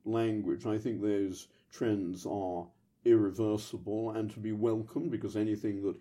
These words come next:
enriches and diversifies the culture of a country enhances life.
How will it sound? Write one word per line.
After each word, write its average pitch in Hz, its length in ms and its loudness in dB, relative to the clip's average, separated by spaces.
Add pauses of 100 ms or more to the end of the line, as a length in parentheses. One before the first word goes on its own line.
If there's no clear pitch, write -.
(180)
enriches 117 720 0
and 104 120 -4
diversifies 104 1080 -6 (260)
the 113 80 -6
culture 117 540 -4
of 107 120 -2
a 117 80 0
country 123 540 -4
enhances - 840 -4 (280)
life. - 460 -4